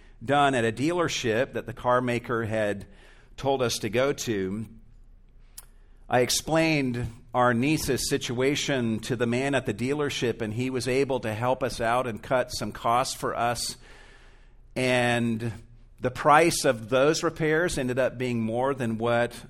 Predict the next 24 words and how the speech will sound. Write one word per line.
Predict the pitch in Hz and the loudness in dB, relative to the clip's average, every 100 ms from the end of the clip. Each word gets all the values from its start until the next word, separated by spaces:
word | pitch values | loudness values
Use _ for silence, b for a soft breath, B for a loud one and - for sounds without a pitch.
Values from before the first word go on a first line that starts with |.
| - | -6
I | 110 113 113 110 104 - - | -2 -2 -2 -2 -6 -12 -10
had | 127 110 | -6 -4
anticipated | 107 101 147 - 143 147 135 123 | -4 -4 -4 -4 -2 0 0 0
and | 117 110 | -2 -4
prepared | 113 - 135 143 | -6 -2 -2 -2
for. | - 120 107 101 104 - B B B | -4 -2 0 0 -2 -8 B B B
But | 127 | 2
in | 143 175 | 2 4
the | 156 156 | 2 2
end, | 165 196 151 123 127 | 2 4 4 2 0
Donna | 135 156 170 160 - | 2 4 4 2 2
and | 127 | 0
I | 113 110 110 | 2 2 2
and | 127 113 127 | 0 -2 -2
my | 127 135 | 0 0
parents | 156 143 117 110 135 - | 0 -2 -2 -4 -4 -4
and | 131 123 | -2 -4
a | |
couple | 120 147 - 151 143 | 0 0 2 2 2
of | 127 123 120 | 2 2 2
mine | 120 131 | -2 0
and | 127 | 0
Donna's | 120 113 107 | -2 -2 -4
children | - - 175 127 113 104 113 - | -6 -4 -2 -2 -2 -2 -4 -8